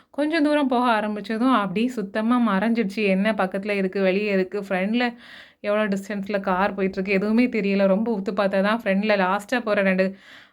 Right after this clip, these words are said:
ஆ, ட்ரக் and கார் மட்டும் தெரியுது பாருங்க. அந்த அதுக்கு அப்-, அதுக்கு அந்த பக்கம் எதுவுமே தெரியல. ஃபுல்லா ஃபாகு. அந்த டைம் வந்து ஏர்லி மார்னிங் நான் சொல்லியிருந்தேன்ல, ஒரு சிக்ஸ் தேர்ட்டி இருக்கும் நம்ம இப்போ டிராவல் பண்ற டைம். So, இது வந்து இந்தியன் டைம்.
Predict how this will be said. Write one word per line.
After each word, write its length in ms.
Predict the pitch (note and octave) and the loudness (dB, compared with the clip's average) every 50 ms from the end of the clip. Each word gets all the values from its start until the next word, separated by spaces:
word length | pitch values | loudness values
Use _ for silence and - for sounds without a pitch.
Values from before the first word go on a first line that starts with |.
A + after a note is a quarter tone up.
| _ - | _ -6
ஆ, 140 | F#3 F#3 | -4 -4
ட்ரக் 320 | F#3 F#3+ - G#3 G3+ F#3+ G3 | -2 -2 -2 -2 -2 0 -2
and 180 | G#3 G3+ G#3 | -4 -2 0
கார் 220 | G3 G3+ G3 G3 G3 | 2 4 4 4 4
மட்டும் 260 | G3 F#3+ G3 G#3+ G#3+ | 4 4 2 2 0
தெரியுது 300 | G#3+ G3 F#3+ G3 F#3+ G3 | 2 2 2 2 2 2
பாருங்க. 400 | F#3+ F#3+ F#3 F3+ F3+ F#3 G3 G#3 | 2 0 0 0 0 0 0 0
அந்த 240 | G3 F3+ F#3 F#3+ G#3 | 0 0 2 2 2
அதுக்கு 240 | G3+ F#3+ F#3+ A3 G#3+ | 2 2 2 0 0
அப்-, 140 | G#3 G3+ | 0 -2
அதுக்கு 280 | - - F#3+ F#3+ G3 B3+ | -4 -6 -6 -4 -2 0
அந்த 160 | B3+ A#3 B3 | 0 0 0
பக்கம் 240 | B3 A3+ A3 C4 C4 | 0 -2 0 0 0
எதுவுமே 340 | A3 F#3+ A#3 B3+ A#3+ C4+ C4+ | 2 2 2 4 4 2 2
தெரியல. 460 | C4+ A3 G3+ F#3+ F#3 F3+ F#3 F#3 F#3 F#3+ - | 2 0 0 0 0 0 0 -2 -4 -4 -6
ஃபுல்லா 380 | G#3+ A3 A#3 B3 B3+ B3+ C4 B3+ - | -4 -2 -2 0 0 0 0 -2 -2
ஃபாகு. 440 | G#3+ G3+ G3 G3+ G3 F#3+ F#3 F3 F3+ - - - - - _ _ | -2 -2 -2 0 0 0 0 -2 -4 -10 -20 -20 -20 -20 _ _
அந்த 460 | - G3+ G3+ G3 G3 G3 G3 G3 G3 F#3+ | -10 -6 -2 0 2 2 4 2 2 2
டைம் 300 | G3+ G#3 G#3+ A#3+ C4 C4+ | 0 0 2 2 2 2
வந்து 380 | B3+ A#3 A3 G#3+ G#3+ A#3+ A#3+ A#3 | 2 2 0 0 0 0 0 2
ஏர்லி 260 | G#3+ G#3 G#3+ A3+ A3+ | 2 0 0 0 0
மார்னிங் 280 | G#3+ G#3+ G#3 G3+ G3+ G3+ | -2 -2 -2 -2 -4 -2
நான் 160 | G3+ G3 F#3+ | -2 -2 -2
சொல்லியிருந்தேன்ல, 460 | G3 G3 F#3 F3+ F#3 F#3 F#3+ G#3+ A#3 | -2 -2 -2 -2 -2 -2 -2 0 0
ஒரு 160 | G#3 G3 G3 | 0 0 -2
சிக்ஸ் 240 | G3 G3 - - - - | -2 -6 -10 -12 -4 -2
தேர்ட்டி 180 | A3+ G#3+ G3+ | 0 0 0
இருக்கும் 300 | A#3 A3+ G#3 G3 G3 G3+ | 0 -2 -2 -2 0 0
நம்ம 180 | G3 F#3 F#3 F#3 | 0 0 0 -2
இப்போ 280 | F3+ F3+ F#3+ F#3 F#3 F#3 - | 0 0 0 -2 -2 -4 -4
டிராவல் 260 | G3 F3+ F#3 F#3+ F#3+ | -2 0 0 0 -2
பண்ற 280 | F#3+ F#3+ F3+ F3 F3 F3 | -2 -4 -6 -6 -6 -6
டைம். 220 | F3 F3 E3+ E3+ - - - - - - _ _ | -6 -6 -6 -8 -10 -16 -20 -20 -20 -20 _ _
So, 160 | _ - A3 G#3+ G#3 G#3 G#3 G3+ G3+ G3 F#3+ F#3 - | _ -8 -6 -4 -2 -2 -2 0 0 0 -2 -2 -2
இது 180 | F#3+ G3+ A3 | -4 -4 -4
வந்து 400 | A3 A3+ A3+ A3+ A3 C4+ F4 - | -2 -2 0 0 0 0 -2 -2
இந்தியன் 420 | B3 G#3 A3 A#3+ A#3 C4+ C4 B3 A3 | -2 0 2 2 4 4 2 2 2
டைம். 400 | G#3 G3 G3 A#3 C4+ C4 - | 0 0 0 0 -2 -4 -8